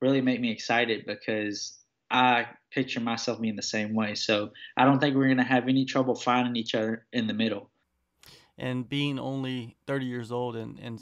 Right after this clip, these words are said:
Speaker 2: and a few fights into your U F C career is, is a good spot to be in, right, for your development?
Speaker 1: Absolutely, yeah. I, you know, I've, it, it's, it's so crazy to think that I'm thirty years old now. You know, I'm used to,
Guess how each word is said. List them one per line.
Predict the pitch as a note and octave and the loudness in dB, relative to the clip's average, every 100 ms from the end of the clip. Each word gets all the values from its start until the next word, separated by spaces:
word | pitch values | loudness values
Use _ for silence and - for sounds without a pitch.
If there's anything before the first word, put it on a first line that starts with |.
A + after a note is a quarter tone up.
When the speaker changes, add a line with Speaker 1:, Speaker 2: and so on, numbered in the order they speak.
| - | -14
Speaker 2:
and | - B2 | -10 -10
a | |
few | - D3+ C3 | -6 -4 -4
fights | C#3+ B2 - | -2 -4 -6
into | C3 - | -12 -8
your | B2+ | -6
U | A#2+ B2+ | -4 -6
F | A#2+ | -6
C | - B2 | -8 -12
career | A#2+ A#2 B2 B2 A2+ | -10 -8 -6 -4 -6
is, | - A#2+ G#2 - | -8 -12 -12 -20
is | C#3 B2 | -16 -8
a | C#3 | -4
good | D#3+ D3+ | -2 -4
spot | - D3+ - | 0 -2 -2
to | B2 | -4
be | B2+ B2+ | -2 -2
in, | A2+ | -2
right, | A2+ A2+ A#2+ | -6 -6 -8
for | B2+ | -12
your | A#2+ A#2+ | -10 -8
development? | A2 G#2+ A2+ A2+ A2 - _ _ _ - | -8 -6 -8 -8 -12 -16 _ _ _ 2
Speaker 1:
Absolutely, | C3 - D3 D3 B2 | 2 6 6 6 6
yeah. | B2 B2 | 6 4
I, | C3 A2 - | 2 -2 -10
you | B2 A#2+ | -8 -2
know, | A#2 | 0
I've, | A#2+ A2 - | 0 -2 -8
it, | C3 C3+ | 0 2
it's, | D#3 D3+ - | 2 0 0
it's | D3+ - | -2 2
so | F3+ | 2
crazy | - F3 D#3 D3+ | 4 2 2 0
to | C3+ | -2
think | C#3+ D3+ | -2 -6
that | C#3 | -4
I'm | B2+ B2 | -4 -4
thirty | A#2+ C3+ C3+ | -4 -2 -2
years | B2+ A#2+ | -2 -2
old | A#2+ C3 B2 | 0 0 0
now. | G#2 G2+ | -4 -4
You | G#2 A2+ | -2 0
know, | |
I'm | A2+ | 0
used | B2 B2 - | -2 -2 -2
to, | A#2+ | -4